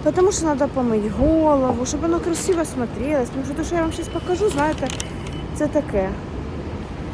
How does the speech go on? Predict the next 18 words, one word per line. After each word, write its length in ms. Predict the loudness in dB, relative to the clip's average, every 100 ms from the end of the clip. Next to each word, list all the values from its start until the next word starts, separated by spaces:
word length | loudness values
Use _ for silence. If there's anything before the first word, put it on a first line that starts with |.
| -8 -8 -2
що 120 | 0
попало. 560 | 2 0 2 2 2 -2 -6 -4
Надо 240 | -2 0 -2
ж 60 | -2 -6 -4
в 40 |
образі 400 | -2 0 -2 -2 -6 -6
теж 160 | -6
бути. 260 | -6 -6 -6 -8 -8 -8 -8 -8 -8 -10 -10 -10 -10 -6
Ну, 80 | -4 -4 -2
побачимо. 500 | -2 -2 -2 -6 -8 -8 -8 -6 -8 -8 -8 -10 -8 -8 -8 -6
Такі 280 | -4 0 0
розпродажі, 560 | 0 -2 -2 0 0 0
чесно 280 | -4 -4 -6
сказати, 300 | -6 -4 -4 -6 -8 -10 -10 -10 -4
майже 300 | 0 0 2
нічого 340 | 0 0 0 0
толкового 600 | -2 -2 -2 0 -2 -2 -2
нету. 400 | 0 -2 -2 -4